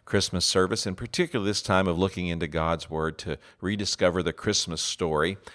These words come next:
and the gifts God has given us at Christmas." Well, most of you know the story, but let me read it briefly. And then I read, uh, the story of, uh,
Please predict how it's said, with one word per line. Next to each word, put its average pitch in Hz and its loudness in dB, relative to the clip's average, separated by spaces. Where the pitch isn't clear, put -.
and 90 -2
the 90 2
gifts 87 -2
God 98 2
has 95 -6
given 92 -4
us 73 -4
at - -6
Christmas." - -4
Well, 120 10
most 160 4
of 101 -4
you 87 0
know 85 2
the 80 -4
story, 87 0
but 104 -2
let 147 6
me 104 0
read 82 0
it 80 -6
briefly. 87 -2
And 113 0
then 123 4
I 117 6
read, 87 4
uh, 76 2
the 80 -4
story 87 4
of, 87 -2
uh, 78 -2